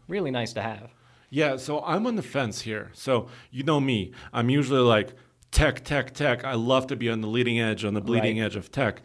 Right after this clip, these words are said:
Speaker 2: But when I saw that camera on the top of the tailgate, I'm like,
Speaker 1: You thought. <laughs>
Speaker 2: I'm like, "Is that too much?"
Speaker 1: Yeah.
Speaker 2: You know
Speaker 1: Well,
Speaker 2: what I'm saying?
Speaker 1: 'cause it's, it's definitely in a vulnerable spot.
Speaker 2: Well, it's on top of the tailgate, so when it's closed,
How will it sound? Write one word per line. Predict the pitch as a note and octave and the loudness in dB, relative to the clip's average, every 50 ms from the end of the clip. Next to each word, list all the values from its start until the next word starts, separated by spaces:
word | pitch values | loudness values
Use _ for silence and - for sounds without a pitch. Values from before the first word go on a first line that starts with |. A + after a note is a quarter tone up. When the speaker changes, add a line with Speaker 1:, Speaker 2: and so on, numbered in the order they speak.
| - - - - - - _ - - _ - | -20 -20 -20 -20 -20 -20 _ -20 -20 _ -8
Speaker 2:
But | A2 C3+ B2+ C3 | -4 -4 -4 -2
when | C3 C#3+ C#3 | -2 -4 -2
I | C#3 C3+ | -2 -4
saw | B2+ - - D#3+ E3 E3+ | -4 -2 0 2 2 2
that | D#3 D3 C3+ B2+ | 2 0 -2 -2
camera | - C#3 C#3+ C3 B2+ B2 | -4 -2 -2 0 0 0
on | A#2 A2+ | 0 -2
the | A2+ | -2
top | A2 - B2+ B2+ A#2 | -2 -2 -2 -2 0
of | A2 | -2
the | G#2 | -4
tailgate, | - - B2 C#3 C#3 C3 A#2+ G#2+ G#2+ G2+ | -2 -2 0 0 0 0 -2 -4 -4 -4
I'm | G#2+ G#2 A2 | -6 -6 -4
like, | B2 A#2+ A2+ G#2 - - - _ _ - | -2 -2 -2 -4 -4 -10 -20 _ _ -10
Speaker 1:
You | - B2+ A#2+ A#2+ | -8 -6 -6 -4
thought. | B2 B2 A2+ G2+ - - - - A#2 - - | -2 -2 -2 -2 -4 -10 -14 -16 -16 -16 -16
<laughs> | - - - - | -18 -18 -12 -8
Speaker 2:
I'm | C#3+ C#3 C#3+ | -6 -4 -2
like, | D3 C#3+ C3+ C3+ - | -2 -2 -2 -4 -6
"Is | D#3 C3 - D3 | -8 -6 -4 -2
that | D#3 D3 - - | -4 -4 -4 -6
too | - - C#3+ | -8 -6 -4
much?" | B2 B2 C#3 C3+ G#2 F#2 B2 - - - - - - _ _ _ _ | -2 -2 0 -2 -2 -4 -6 -8 -8 -8 -10 -12 -20 _ _ _ _
Speaker 1:
Yeah. | - B2+ B2+ A2+ G2+ F#2+ - - - _ _ - | -8 -4 -4 -4 -4 -6 -10 -14 -20 _ _ -8
Speaker 2:
You | C#3+ C3+ | -4 0
know | D3+ D#3 | 2 4
Speaker 1:
Well, | D3 C#3+ | 4 4
Speaker 2:
what | C#3 | 2
I'm | C3 | 2
saying? | D3+ D3+ D3+ D#3+ F3 E3 - - - _ _ _ _ - | 0 0 0 -2 -4 -6 -10 -16 -20 _ _ _ _ -6
Speaker 1:
'cause | - D#3+ D#3 E3+ | -4 -2 0 0
it's, | F#3 E3 D3 - - | -2 -4 -4 -6 -6
it's | - E3+ C#3+ - - | -6 -4 -4 -4 -2
definitely | - F#3+ F3 - F#3 F3 E3+ E3 | -2 -2 -2 -2 -2 -2 0 0
in | D3+ C3+ | 0 0
a | B2+ | -2
vulnerable | A#2 G#2+ B2 C3 C#3 C#3 C3+ C3 A#2+ A#2+ B2 A#2+ A#2 A2+ A2 G#2 A2+ B2 - - _ _ _ | -2 -2 -2 -2 0 0 -2 -2 -2 0 0 0 0 0 -2 -4 -6 -10 -18 -20 _ _ _
spot. | - - - - - B2+ G2 - - - - _ _ - | -20 -20 -14 -6 -4 -4 -4 -4 -6 -14 -20 _ _ -8
Speaker 2:
Well, | C3 D#3 E3 E3 | -2 0 2 2
it's | E3 E3 | 2 0
on | D#3+ D3+ C3 - | -2 -2 0 0
top | D#3+ G3+ A3+ - | 0 0 0 0
of | G#3 | -2
the | F#3+ F#3 | -4 -2
tailgate, | - - A2+ G#2 G2 G2+ F#2+ F#2+ | -2 -2 -4 -4 -6 -8 -10 -10
so | - B2 | -8 -8
when | C3 C#3 | -6 -6
it's | C#3 C3+ - | -8 -10 -12
closed, | - - - - C3+ G#2+ G2 F#2 F#2+ A2 A#2+ - - - | -14 -14 -10 -6 -4 -4 -4 -4 -6 -8 -10 -12 -16 -20